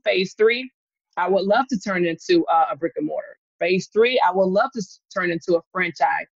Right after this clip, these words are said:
so people who are interested in starting a business can, can, you know, can buy into an amazing concept that's already, uh, that has been proven. So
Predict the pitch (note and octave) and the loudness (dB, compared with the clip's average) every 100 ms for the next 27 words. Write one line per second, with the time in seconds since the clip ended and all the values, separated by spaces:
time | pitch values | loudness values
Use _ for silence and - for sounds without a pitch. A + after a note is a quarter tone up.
0 | _ _ F#3+ - G3+ F#3 F3 E3+ - D3 | _ _ -4 -2 -2 2 2 2 -2 0
1 | F3+ F3 F#3 F#3 - F3 D#3+ - F3 F3 | 2 2 -6 -10 -6 -4 -4 -2 -2 -2
2 | D#3 E3+ E3 D#3+ D3 _ _ _ F#3+ E3 | -2 -2 -2 -8 -12 _ _ _ -4 0
3 | E3 - E3+ D#3+ D#3+ G3 F3 E3 D#3+ F3 | -2 -2 -6 -4 -8 -4 -4 -2 -4 -2
4 | D#3+ D#3+ - F3 F3 E3 - F#3 E3+ E3+ | -4 -4 -4 -2 0 -2 0 4 4 4
5 | _ _ _ - E3+ E3 E3 F3+ F#3 E3+ | _ _ _ -4 0 2 2 4 2 0
6 | E3 - F#3+ F3+ - D#3 - D#3+ - E3+ | -8 -6 -6 -4 0 -2 0 -6 0 2
7 | E3+ E3+ E3 E3 E3+ E3 E3 D#3+ F3 F3+ | 2 0 -2 -6 -2 0 2 0 -2 -2
8 | F3 - E3 D#3+ G#3 B3 - D#3 - E2 | -2 -6 -12 -6 -2 -4 -6 -6 0 0